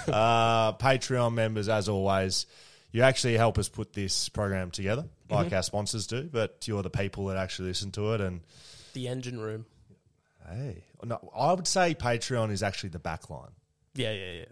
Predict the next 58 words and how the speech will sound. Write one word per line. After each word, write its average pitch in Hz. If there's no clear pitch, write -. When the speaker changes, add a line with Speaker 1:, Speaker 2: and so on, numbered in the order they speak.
Speaker 2:
That's -
Speaker 1:
You 107
know 98
what 92
I -
Speaker 2:
right. 120
Speaker 1:
mean? 131
Speaker 2:
Yeah, 156
yeah. 156
They're 135
Speaker 1:
Like 120
the 113
s- -
Speaker 2:
carrying 117
us. -
Speaker 1:
The 123
sponsors 135
are 113
probably 98
the 87
engine 80
room. 60
Speaker 2:
Yep. 117
Speaker 1:
You 117
know, 117
like, 117
we 123
appreciate 95
their 78
support. 78
We 92
really 104
do. 80
Speaker 2:
Mm-hmm. 139
Speaker 1:
About 98
to 87
get 90
to 80
them. 58
Speaker 2:
Mm-hmm. 127
Speaker 1:
But 101
if 123
they 143
fall 113
over, 92
we're 107
still 135
got 127
our 107
listeners. 101
Speaker 2:
Yep. 135
Speaker 1:
And 92
that's 104
Speaker 2:
That's -
Speaker 1:
the 117
Speaker 2:
right. 87
Speaker 1:
back 98
line. 65